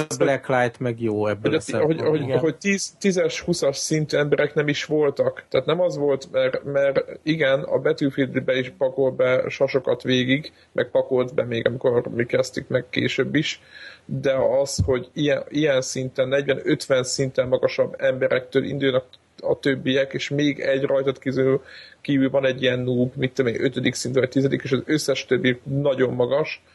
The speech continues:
Speaker 1: olyan, arra azért nagyon
Speaker 3: Lehet, hogy
Speaker 1: ritkán.
Speaker 3: valami amerikai szerverre került, érted, és ott hajnali
Speaker 1: Hát.
Speaker 3: négy óra volt, és, a,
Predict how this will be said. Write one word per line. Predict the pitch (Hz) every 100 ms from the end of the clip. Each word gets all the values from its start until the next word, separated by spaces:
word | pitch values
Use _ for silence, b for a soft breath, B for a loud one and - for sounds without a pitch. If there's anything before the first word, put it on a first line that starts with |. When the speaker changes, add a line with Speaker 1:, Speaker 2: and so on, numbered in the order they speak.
| B B -
Speaker 1:
olyan, | 143 135
arra | - 135 127 135 131
azért | 127 127 123
nagyon | - - 120 123 127
Speaker 3:
Lehet, |
hogy | 165 170
Speaker 1:
ritkán. |
Speaker 3:
valami | 165 151
amerikai | 165 165 147 147
szerverre | 143 160 143 139 135
került, | 135 139 147
érted, | 156 151
és | 139 143
ott | 131
hajnali | 147 135 131 127
Speaker 1:
Hát. | 139
Speaker 3:
négy | 135 139
óra | 147 147
volt, | 147 160 156
és, |
a, | 156